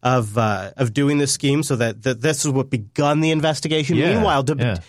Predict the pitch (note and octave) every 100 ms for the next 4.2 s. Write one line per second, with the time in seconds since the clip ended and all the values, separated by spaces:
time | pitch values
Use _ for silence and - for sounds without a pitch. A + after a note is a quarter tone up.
0 | - - F#3+ E3 - F3 E3+ C#3 C3+ G3+
1 | C#3 G#2+ C#3+ - _ _ - F3 B3 D3+
2 | C#3+ C3+ C#3+ C#3+ B2+ B2 B2 - A2 D#3
3 | D3 B2+ A2 - C3 F2+ - _ _ -
4 | - -